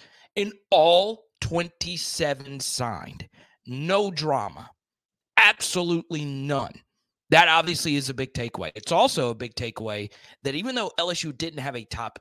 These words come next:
ten class, it looks pretty good, right? They're just outside the top ten. And look,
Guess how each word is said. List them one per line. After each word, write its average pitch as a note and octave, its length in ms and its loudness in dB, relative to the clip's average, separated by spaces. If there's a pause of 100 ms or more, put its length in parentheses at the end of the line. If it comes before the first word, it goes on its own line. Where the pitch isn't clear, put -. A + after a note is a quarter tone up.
(140)
ten B3 500 -4
class, - 760 -6 (680)
it D#3+ 60 4
looks E3 220 -4
pretty A#3 240 0
good, - 420 0 (320)
right? C#3 280 2
They're D#3 180 0
just D3 420 -2
outside E3 460 -2
the C3+ 80 -4
top G#2+ 320 -6
ten. G2 380 -8 (580)
And G3 360 2 (1900)
look, G#3 300 4